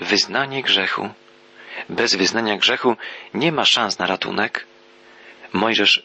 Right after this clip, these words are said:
wyznaje grzech ludu przed Bogiem i nazywa ten grzech po imieniu. Prosi o przebaczenie. Zwróćmy uwagę na dalsze słowa Mojżesza. „Przebacz im ten grzech, a jeśli nie,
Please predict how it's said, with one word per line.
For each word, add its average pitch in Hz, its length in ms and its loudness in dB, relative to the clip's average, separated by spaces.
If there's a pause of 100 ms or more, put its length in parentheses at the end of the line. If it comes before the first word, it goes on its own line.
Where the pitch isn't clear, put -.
wyznaje 95 640 0
grzech 90 300 0
ludu 104 260 2
przed - 220 0
Bogiem 95 460 -2 (580)
i 101 100 -2
nazywa 104 440 2
ten 104 160 -4
grzech - 280 0
po 113 120 -2
imieniu. 113 480 -4 (680)
Prosi - 360 2
o 107 40 -4
przebaczenie. - 680 -2 (800)
Zwróćmy 110 440 0
uwagę 113 420 -2 (380)
na 107 140 0
dalsze 113 340 2
słowa 98 400 0 (220)
Mojżesza. 98 600 2 (1080)
„Przebacz 135 600 2
im 107 160 0
ten 98 180 -2
grzech, 98 420 0 (460)
a 104 80 0
jeśli 120 300 2
nie, 117 280 2